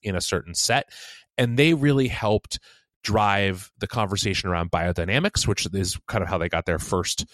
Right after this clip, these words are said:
um, traction. That's the thing that bonded them all together. And then, of course, the sort of natural wine conversation that you and I have had a bunch of times. And, and they are not the only people, uh, and the only wineries responsible. Beaujolais is not the only place responsible,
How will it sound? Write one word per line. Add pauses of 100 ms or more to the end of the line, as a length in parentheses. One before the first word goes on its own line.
(220)
um, (120)
traction.
That's
the
thing
that (280)
bonded
them
all
together. (400)
And
then,
of
course,
the
sort
of
natural
wine
conversation
that
you
and
I
have
had
a
bunch
of
times. (340)
And,
and
they
are
not
the (100)
only
people, (120)
uh,
and
the
only
wineries
responsible.
Beaujolais
is
not
the
only
place
responsible,